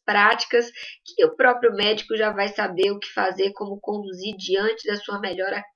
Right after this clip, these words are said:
clara. A continuidade desse trabalho. Tem o site, é F T cura tudo ponto com ponto B R, que é o meu site. Você pode ir lá e achar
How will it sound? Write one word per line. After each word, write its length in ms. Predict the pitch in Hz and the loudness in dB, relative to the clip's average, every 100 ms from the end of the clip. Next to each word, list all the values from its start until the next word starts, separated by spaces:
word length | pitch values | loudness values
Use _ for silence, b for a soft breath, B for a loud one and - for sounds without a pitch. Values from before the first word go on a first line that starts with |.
| - | -6
clara. 480 | 180 180 170 160 165 _ - _ _ b b b b b b - | 0 4 4 2 -4 _ -20 _ _ b b b b b b 0
A 100 | 269 | 0
continuidade 760 | 330 320 320 330 233 240 254 240 | 0 -4 -2 -2 4 6 6 6
desse 200 | 240 - | 4 4
trabalho. 680 | 233 220 180 160 151 175 - b b - | 2 4 6 4 2 -4 -10 b b -2
Tem 160 | 294 | 2
o 40 | 311 | 2
site, 600 | - 233 226 269 320 254 | 2 6 6 4 0 2
é 140 | 208 | 2
F 180 | 208 - | 0 0
T 160 | 214 | 0
cura 200 | 220 196 202 | 2 -2 -2
tudo 380 | 226 277 247 226 | -4 -4 -4 -4
ponto 260 | 214 208 - | -4 -8 -8
com 260 | - 202 208 | -2 -2 -2
ponto 260 | 196 196 | -4 -2
B 120 | 185 | 2
R, 440 | 190 190 233 247 254 B B - | 8 8 6 0 -6 B B 2
que 100 | 240 | 4
é 60 | |
o 80 | 202 | 4
meu 160 | 208 208 | 2 -4
site. 440 | - 202 202 214 | 0 4 4 2
Você 200 | 202 202 | -4 -6
pode 400 | 190 196 196 190 | -2 0 0 -2
ir 60 | 190 | -4
lá 420 | 185 185 190 196 | 2 6 8 8
e 100 | 196 | 6
achar 440 | 190 - 196 196 | 2 4 4 2